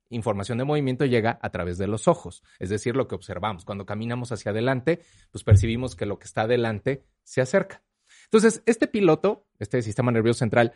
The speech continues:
está contento cuando coincide todo esto. Es decir, cuando yo camino hacia adelante, mi oído dice, "Te estás moviendo hacia adelante", tus ojos te dicen, "Lo que tienes adelante se está acercando a ti".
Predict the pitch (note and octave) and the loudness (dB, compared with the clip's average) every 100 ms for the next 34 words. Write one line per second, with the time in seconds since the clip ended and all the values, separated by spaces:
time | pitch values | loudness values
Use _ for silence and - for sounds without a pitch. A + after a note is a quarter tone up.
0 | _ - B2 G#3 G#3 G3 C#3 D3 C#3+ F#3 | _ -8 2 2 4 0 2 0 0 -4
1 | - E3 E3 G3 G3 C3+ C3 - G3 F#3 | 0 0 2 0 0 0 0 -2 0 0
2 | F3+ F3+ G#3+ - D3 C#3+ D#3 C#3 B2+ D3+ | 0 0 0 -2 -2 -2 -2 -2 -2 -2
3 | F3+ E3+ F3 E3+ - A#2+ B2+ D3 D3 E3+ | -2 -2 -2 -4 -2 2 2 2 0 -2
4 | - _ - A#2 B2 C#3 D#3+ D#3 D3 D3 | -4 _ -6 0 2 2 2 2 0 -2
5 | G2+ - _ - F#2 - A2+ A#2+ C3 B2+ | -6 -8 _ -10 -8 0 2 2 -2 -4
6 | G#2 G2 G#2+ C3+ D3 C3+ B2 C#3 - G2+ | -4 -4 -4 -2 0 0 0 -4 -6 -2
7 | A2+ - A#2+ - C#3 C#3+ C#3 C3+ _ _ | -2 0 -4 -2 -2 0 -2 -4 _ _
8 | - A2+ A2+ G#2 A#2+ A#2+ C3 B2+ B2+ A#2+ | -4 -4 -4 -6 -4 -4 -2 0 2 0
9 | A2 D3+ E3+ _ _ - G#2+ - A2+ A2 | 0 -2 -2 _ _ -8 -6 0 2 2
10 | - F#2+ - F#2 G2 G2 C#3+ | 0 -6 -6 -6 -4 -2 -4